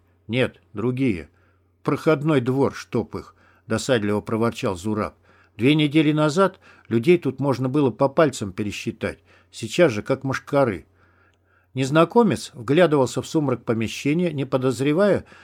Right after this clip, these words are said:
что в это мгновение находится под прицелом сразу двух автоматов. К счастью для всех, уже стало достаточно темно,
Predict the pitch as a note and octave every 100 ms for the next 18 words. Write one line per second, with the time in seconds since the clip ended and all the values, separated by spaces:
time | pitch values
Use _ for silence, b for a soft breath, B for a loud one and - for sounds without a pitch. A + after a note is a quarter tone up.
0 | B - C#3 C#3+ D3 C3 C3+ D3+ G3+ D#3+
1 | A#2+ A2+ E3 C3+ A#2+ B2+ B2 - B2+ B2
2 | G3 G3 A2+ - C#3+ C3+ B2+ D3+ - C3
3 | - C#3+ B2 F2 E2 - _ b b b
4 | b - F3 F3 D#3 D#3 E3+ - A3 -
5 | C3+ D3+ - D#3+ D#3 C3+ C#3 - D#3 C#3
6 | - C#3+ C3+ D#3+ F#3+ G3+